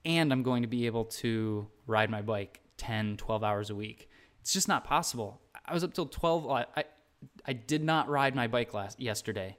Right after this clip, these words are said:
and I was up till midnight editing videos, creating content for the business. It just takes, and, but I love it.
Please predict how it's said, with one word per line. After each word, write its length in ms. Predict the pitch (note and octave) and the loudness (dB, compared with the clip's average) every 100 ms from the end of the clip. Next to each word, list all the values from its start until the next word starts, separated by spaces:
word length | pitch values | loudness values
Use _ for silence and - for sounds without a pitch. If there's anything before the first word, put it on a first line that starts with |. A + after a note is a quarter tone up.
| _ _ - _ | _ _ -20 _
and 100 | B2+ | 0
I 40 | |
was 100 | B2+ | 2
up 100 | C3+ | 2
till 160 | - A#2+ | 0 0
midnight 640 | A2 A#2 B2+ A2+ G2+ - - _ _ _ - | 2 2 2 0 -2 -8 -14 _ _ _ -2
editing 340 | C#3+ C#3 B2 | 2 4 2
videos, 600 | A2+ A#2+ A2+ G#2 G2+ - - - | 2 2 2 0 -2 -6 -8 -14
creating 380 | - B2+ B2 | -2 0 0
content 580 | A#2 - A#2+ A#2 A2 G2+ - _ _ | -2 -2 -2 -2 -4 -6 -10 _ _
for 160 | - B2 | -6 -4
the 100 | A2 | -2
business. 540 | A#2 G#2 - - - - - - - _ _ _ _ _ _ | -4 -4 -8 -10 -12 -16 -20 -20 -20 _ _ _ _ _ _
It 120 | C#3+ | -8
just 180 | G3 - | -4 0
takes, 260 | E3+ C#3+ G#2+ - | 0 -2 -6 -6
and, 140 | E3 - | -8 -6
but 140 | D#3 G3+ | 2 4
I 40 | |
love 260 | G3+ B3+ F3 | 4 4 2
it. 120 | A2+ | 0